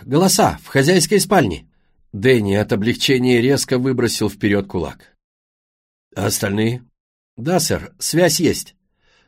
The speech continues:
«Демартен, Капири, вы записываете?» В рации раздался голос взбешенного индийца.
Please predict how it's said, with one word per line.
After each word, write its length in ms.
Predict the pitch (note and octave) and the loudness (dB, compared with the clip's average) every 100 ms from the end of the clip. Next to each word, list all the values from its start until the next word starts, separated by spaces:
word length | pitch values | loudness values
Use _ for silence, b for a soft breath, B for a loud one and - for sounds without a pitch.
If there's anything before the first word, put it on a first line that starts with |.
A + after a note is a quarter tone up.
| _ | _
«Демартен, 600 | G#2 C3 C3 D3+ F#2 A1+ _ _ _ | -4 -2 0 -2 -2 -8 _ _ _
Капири, 500 | A2+ B2 E3 C#3 - | -6 -2 0 0 -2
вы 180 | E2 A2+ | -2 0
записываете?» 760 | C3 C#3+ F#3+ D3+ G#2+ F#2+ - - _ b b b b b | 0 0 0 0 -2 -4 -10 -18 _ b b b b b
В 80 | F#2 | -4
рации 340 | G#2+ A2 A2+ | -2 -2 -2
раздался 540 | G#2+ G2 G#2+ A2+ - G#2+ | -2 -2 -2 -4 -4 -4
голос 440 | G2 A#2 G#2+ - | -2 0 -2 -4
взбешенного 760 | G2 F2+ A#2+ - A#2 G#2 G#2 G2+ | -8 -4 -6 -4 -4 -2 -2 -2
индийца. 520 | G2 E2 D#2 - | -4 -6 -10 -12